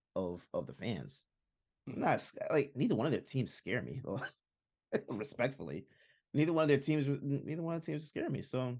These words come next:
Speaker 1: yeah.
Speaker 2: Yep. All fair. All fair. I don't think it was a matter of scare, just more so like a, to stick it to 'em again, right? Y'all thought y'all were, y'all were gonna have a chance,
Speaker 1: Oh, we
Speaker 2: but
Speaker 1: already did that. <laughs>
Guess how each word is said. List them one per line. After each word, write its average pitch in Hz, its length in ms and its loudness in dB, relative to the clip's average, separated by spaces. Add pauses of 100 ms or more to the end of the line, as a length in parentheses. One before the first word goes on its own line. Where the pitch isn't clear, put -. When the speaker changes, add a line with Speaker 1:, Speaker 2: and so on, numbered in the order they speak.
(640)
Speaker 1:
yeah. 151 160 -4 (960)
Speaker 2:
Yep. 139 140 -12 (560)
All 135 180 -2
fair. 113 340 -8 (160)
All 170 200 2
fair. 131 340 -4 (260)
I 208 60 4
don't 247 140 8
think 233 140 6
it - 20 10
was 185 120 8
a 180 40 6
matter 165 320 4
of 135 100 -2
scare, 170 240 -2 (640)
just 131 180 -10
more 139 120 -6
so 147 140 -4
like 131 220 -2
a, 120 220 -4 (300)
to 143 60 -6
stick - 260 2
it - 60 -8
to 175 120 2
'em 135 80 0
again, 127 340 -2
right? 120 220 -4 (280)
Y'all 175 140 6 (100)
thought 214 240 10 (100)
y'all 151 180 4
were, 151 100 2
y'all 160 240 6
were 160 60 6
gonna 156 180 2
have 147 140 4
a 135 40 -6
chance, 214 220 4
Speaker 1:
Oh, 160 80 10
we 185 120 10
Speaker 2:
but 233 60 10
Speaker 1:
already 180 140 10
did 185 140 6
that. 104 280 6 (300)
<laughs> - 1200 0